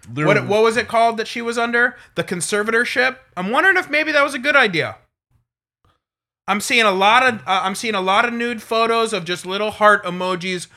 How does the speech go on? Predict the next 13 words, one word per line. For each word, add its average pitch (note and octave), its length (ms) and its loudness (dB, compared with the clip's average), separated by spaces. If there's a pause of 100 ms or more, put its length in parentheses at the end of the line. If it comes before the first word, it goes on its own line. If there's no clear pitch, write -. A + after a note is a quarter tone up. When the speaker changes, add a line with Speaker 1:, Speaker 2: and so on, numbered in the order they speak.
(180)
Speaker 2:
right D3+ 260 0
over G#3 220 0
the A3 120 -4
titty G3 400 -2
and D3+ 120 -4
right D#3+ 220 2
over F3 240 -2
the E3 160 -2
you E3 140 -8
know D#3+ 180 -4
what. C#3+ 440 -4
Speaker 1:
Express G3+ 520 2
yourself. A2 840 -2